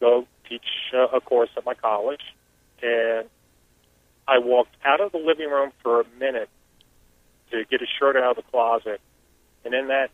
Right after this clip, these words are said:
interval of minutes, the second plane hit. And I will never forget, and I choke up a bit every time I remember it. You know, walking back in, and the Fox News, E D Hill,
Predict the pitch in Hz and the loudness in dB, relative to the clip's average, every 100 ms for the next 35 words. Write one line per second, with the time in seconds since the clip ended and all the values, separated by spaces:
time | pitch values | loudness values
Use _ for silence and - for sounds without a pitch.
0 | 151 143 135 135 123 - 120 120 - - | -12 -10 2 2 2 -4 -4 -4 -10 -10
1 | - 123 110 _ 123 113 104 _ - 110 | -6 -4 -6 _ -4 -2 -6 _ -4 -4
2 | - _ _ _ _ _ _ _ _ 120 | -4 _ _ _ _ _ _ _ _ 0
3 | 113 113 117 147 156 - - 113 101 _ | 2 0 2 4 4 0 -6 -4 -4 _
4 | - 113 113 _ _ - 117 - 139 139 | -14 -14 -14 _ _ -8 -6 -6 -2 -2
5 | 135 135 131 123 131 - 147 147 151 170 | -2 -4 -2 -2 -2 -8 -6 -4 -4 -6
6 | 208 135 - _ _ _ _ _ _ _ | -6 -8 -10 _ _ _ _ _ _ _
7 | _ _ 131 123 - _ _ _ 120 147 | _ _ -8 -6 -8 _ _ _ 2 4
8 | 165 160 156 143 123 120 123 120 110 107 | 4 -2 -2 -2 -4 -10 -6 -4 -6 -10
9 | 101 _ _ _ _ 113 110 - 135 131 | -16 _ _ _ _ -12 -12 -4 2 2
10 | _ _ 120 117 107 _ 120 117 120 - | _ _ -8 -8 -10 _ -18 -18 -20 -6
11 | 120 104 | -2 -2